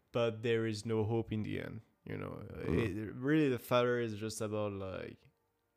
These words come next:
Speaker 1: in the end, you die alone. <laughs>
Speaker 2: Well, fuck.
Speaker 1: Which is important to know,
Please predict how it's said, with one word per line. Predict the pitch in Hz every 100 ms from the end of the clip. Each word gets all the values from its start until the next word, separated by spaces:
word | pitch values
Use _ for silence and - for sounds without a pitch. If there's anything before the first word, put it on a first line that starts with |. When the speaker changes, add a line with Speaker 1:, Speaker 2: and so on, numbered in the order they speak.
| _ -
Speaker 1:
in | 120 120
the | 123 123
end, | 123 117
you | 110
die | 104 107 101 101 95
alone. | 92 - - 98 _ _ _ _ _ _ _
<laughs> | - - 226 269 - - _ _ _ - - - - - - -
Speaker 2:
Well, | 110 202 220
fuck. | - 185 214 - - - - - 117
Speaker 1:
Which | 196
is | 311 277
important | 180 - 160 175 151 127
to | 117
know, | 110 151 113 101 110